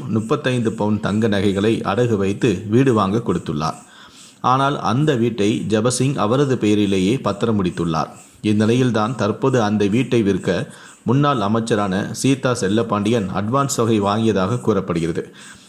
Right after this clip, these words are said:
இதன் காரணமாக ஆத்திரமடைந்த சுகந்தி காதலனான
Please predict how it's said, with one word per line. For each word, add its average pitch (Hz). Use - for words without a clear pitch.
இதன் 110
காரணமாக 113
ஆத்திரமடைந்த 107
சுகந்தி 107
காதலனான 120